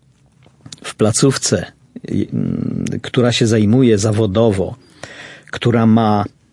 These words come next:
mm, często bogatą ofertę, tak jak chociażby Centrum Alzheimera w Warszawie, gdzie oferta jest bardzo bogata, gdzie jest fizjoterapia, y, gdzie są różnego rodzaju dostosowane do możliwości chorych, ym,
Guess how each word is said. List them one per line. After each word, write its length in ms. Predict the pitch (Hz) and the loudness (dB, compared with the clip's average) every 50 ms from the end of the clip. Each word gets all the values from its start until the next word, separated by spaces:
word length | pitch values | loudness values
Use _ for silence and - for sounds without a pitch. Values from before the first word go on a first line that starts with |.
| - - - - | -16 -16 -10 -8
mm, 760 | 101 98 98 95 101 98 98 104 95 92 95 101 98 95 92 113 _ - - | -6 -6 -6 -4 -4 -4 -4 -4 -4 -4 -4 -4 -4 -4 -6 -8 _ -12 -4
często 360 | - 117 120 120 - - 117 | 0 0 0 0 0 -2 0
bogatą 440 | 104 113 104 117 113 - - 110 107 | 0 2 0 0 0 0 2 2 2
ofertę, 460 | 107 - 135 139 143 151 135 123 98 | 2 2 2 2 2 2 2 0 -2
tak 220 | - 101 95 - | -2 -2 -4 -2
jak 220 | - 95 - - - | -2 -4 -4 -6 -8
chociażby 440 | - - 92 - 107 101 98 107 101 | -8 -8 -4 -2 -2 -2 -2 -2 -2
Centrum 680 | - 110 107 95 - 110 101 92 90 92 - - - - | 0 0 0 0 0 0 0 0 -2 -2 -4 -4 -4 -4
Alzheimera 680 | - 104 - - - 101 107 120 139 156 143 117 98 90 | -4 -4 -4 -4 -2 0 2 2 4 4 2 2 0 0
w 40 | |
Warszawie, 600 | 107 98 101 - - - 101 92 92 - - - - _ _ - - - - - - - - - _ - | -2 -4 -4 -4 -4 -4 -4 -4 -4 -6 -10 -12 -12 _ _ -20 -20 -20 -20 -20 -20 -20 -20 -20 _ -6
gdzie 240 | - 101 104 113 117 | -4 0 2 2 2
oferta 320 | 110 - 120 107 107 - 113 | 2 2 0 -2 0 0 0
jest 120 | 107 104 | 0 0
bardzo 260 | 107 110 101 104 113 | 0 -2 0 0 -2
bogata, 500 | 95 107 98 98 127 135 139 - 104 92 | 0 0 0 0 0 -2 0 -2 -2 -2
gdzie 240 | 92 101 90 95 95 | -2 -2 -2 -2 0
jest 380 | 92 95 95 - - - - - | 0 -2 -4 -6 -10 -12 -18 -16
fizjoterapia, 960 | - - 95 92 104 101 - - 107 104 113 123 - - - 113 101 101 - - - _ _ _ - | -6 -6 -2 -2 -2 -2 0 -2 0 0 0 -2 -2 -2 -2 -2 -2 -2 -4 -8 -14 _ _ _ -14
y, 180 | - - 110 | -10 -8 -8
gdzie 380 | 98 101 - - - - - 107 | -8 -8 -12 -16 -12 -4 -4 -4
są 200 | - - 110 110 | -2 0 -2 -2
różnego 400 | 104 104 - 110 107 113 127 120 | -2 -2 -2 0 0 2 2 2
rodzaju 420 | 110 107 95 104 110 101 113 123 | 2 0 0 0 0 2 2 2
dostosowane 800 | 113 117 113 - - 113 - - 117 104 120 120 117 110 104 104 | 2 0 -2 -2 -2 -4 0 0 0 2 2 2 2 2 2 2
do 140 | 90 101 104 | 0 0 0
możliwości 640 | 101 104 101 95 95 95 98 107 117 113 - - - | 0 0 0 0 -2 0 0 0 0 0 -2 -6 -8
chorych, 480 | - - 110 104 92 104 95 - - - - - - - - - - - - _ - - | -2 0 0 0 0 -2 -6 -10 -14 -20 -20 -20 -20 -18 -18 -18 -20 -20 -20 _ -8 -4
ym, 1000 | 101 90 92 87 90 87 87 98 104 - 50 - - - - 98 98 - - - | -2 -2 -2 -2 -2 -2 -2 -2 -2 -2 -2 -2 -2 -2 -2 -2 -4 -4 -4 -4